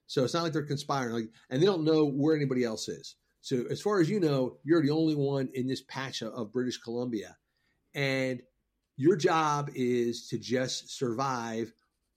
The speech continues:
longer than the other eleven. So you're up here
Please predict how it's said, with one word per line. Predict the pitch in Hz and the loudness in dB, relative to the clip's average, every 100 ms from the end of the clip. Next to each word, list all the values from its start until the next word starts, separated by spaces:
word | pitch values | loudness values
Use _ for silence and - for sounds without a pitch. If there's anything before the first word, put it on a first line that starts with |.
| - | -2
longer | 120 160 202 170 170 151 131 | 4 6 6 6 4 4 2
than | 147 | 2
the | 147 | 4
other | 143 131 | 6 6
eleven. | 127 110 78 - _ _ _ _ - | 4 2 -4 -16 _ _ _ _ -6
So | - 123 | 0 2
you're | 131 202 | 4 4
up | 208 | 4
here | 180 180 180 | 2 2 2